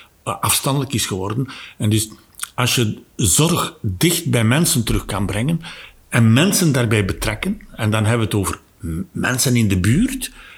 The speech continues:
eh, niet alleen de patiënt, niet alleen de patiënt en zijn familie, maar eigenlijk, ja,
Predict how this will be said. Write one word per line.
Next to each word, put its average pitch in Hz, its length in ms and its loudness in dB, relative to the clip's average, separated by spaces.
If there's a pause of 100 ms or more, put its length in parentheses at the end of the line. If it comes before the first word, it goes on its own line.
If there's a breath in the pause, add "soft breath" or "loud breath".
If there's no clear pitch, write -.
(120 loud breath)
eh, 110 460 0
niet 131 200 4
alleen 123 260 4
de 104 140 2
patiënt, 147 440 0
niet 147 140 2
alleen 117 180 2
de 104 100 0
patiënt 104 400 -4
en 101 80 -4
zijn 92 140 -4
familie, 110 480 -2 (260 loud breath)
maar - 160 -6
eigenlijk, 135 520 -2
ja, - 280 -6